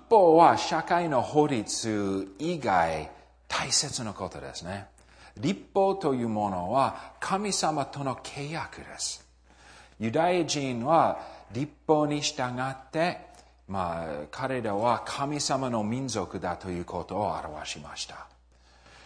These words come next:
しかし、まあ、ハバクックは、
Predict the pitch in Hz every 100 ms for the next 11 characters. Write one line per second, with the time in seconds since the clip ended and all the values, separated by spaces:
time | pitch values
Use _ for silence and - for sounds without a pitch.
0 | - - - 151 147 151 139 135 135 -
1 | - _ _ _ _ _ _ _ - 107
2 | 95 76 - 151 165 165 170 - - 95
3 | 90 117 117 87